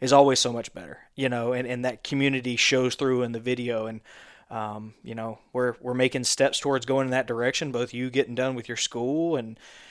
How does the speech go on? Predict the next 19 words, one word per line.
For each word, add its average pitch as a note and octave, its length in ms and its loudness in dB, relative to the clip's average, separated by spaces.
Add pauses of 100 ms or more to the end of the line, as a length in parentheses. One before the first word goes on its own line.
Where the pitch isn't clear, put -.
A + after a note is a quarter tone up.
(140)
and, A2+ 460 -8
uh, A2 180 -6
people, C3+ 420 -2
people C3 420 -6 (100)
tuning D3 280 0
into D3 200 -2
the B2+ 100 0
channel D3+ 520 0
and B2+ 100 -4
joining C3+ 260 0
Patreon D3 840 0
and A#2 100 -8
driving C3 300 0
people C#3 220 -2
to A#2+ 60 -8
YouTube. C#3 500 0
I - 20 -4
mean, B2 220 -4
we're, C3+ 220 2